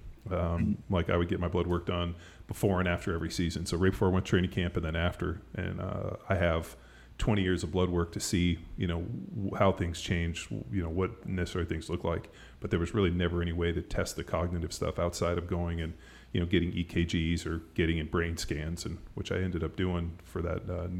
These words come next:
Speaker 1: Newport Research Center. I went to Doctor Amen's study for the, uh, N F L
Speaker 2: Yeah.
Speaker 1: on brain health. And, uh, he actually told me that I had pretty severe brain damage on the left side of my brain.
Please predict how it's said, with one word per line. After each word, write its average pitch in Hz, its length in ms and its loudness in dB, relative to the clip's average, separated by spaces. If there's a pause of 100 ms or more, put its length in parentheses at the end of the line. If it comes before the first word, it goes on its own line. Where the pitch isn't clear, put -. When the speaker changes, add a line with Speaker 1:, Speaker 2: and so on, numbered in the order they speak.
(100)
Speaker 1:
Newport 95 380 0
Research 90 360 -2
Center. 85 320 0 (440)
I 101 60 0
went 98 160 4
to 98 80 -2
Doctor 87 320 2
Amen's 90 300 2
study 82 340 0
for 95 140 -4
the, 80 300 0
uh, - 120 -6
N 95 100 2
F 85 160 -2
L 87 160 2
Speaker 2:
Yeah. - 80 4
Speaker 1:
on 110 60 -2
brain 92 200 2
health. 85 300 -2 (1160)
And, 92 180 2
uh, 85 180 4
he 113 180 10
actually - 220 6
told 92 220 6
me 90 120 6
that 82 260 4
I 98 80 6
had 85 160 6
pretty 104 160 8
severe 87 320 6
brain 85 240 6
damage 82 280 4
on 85 140 0
the 85 40 0
left 85 120 4
side 80 160 2
of 78 80 2
my 73 80 -2
brain. 76 300 -6